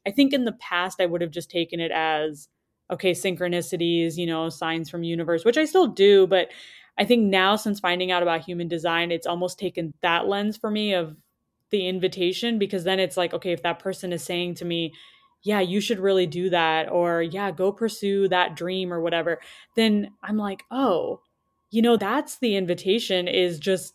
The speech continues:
spirit telling you, like, okay, you're on the right path. This is what you're meant to do,"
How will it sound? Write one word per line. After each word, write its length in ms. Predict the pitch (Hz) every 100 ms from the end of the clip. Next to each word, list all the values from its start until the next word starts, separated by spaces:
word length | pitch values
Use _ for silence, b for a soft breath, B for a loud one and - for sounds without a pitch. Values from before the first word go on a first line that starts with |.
| _ -
spirit 540 | - - 190 196 190
telling 320 | 190 185 185
you, 180 | 185 180
like, 180 | 165 160
okay, 140 | 165 185
you're 200 | 170 170
on 140 | 175
the 80 | 175
right 200 | 165 165
path. 380 | - 170 165 -
This 160 | 170 185
is 220 | 151 151 _
what 180 | 180 165
you're 120 | 170
meant 260 | 170 165 160
to 80 | 165
do," 460 | 151 156 175 208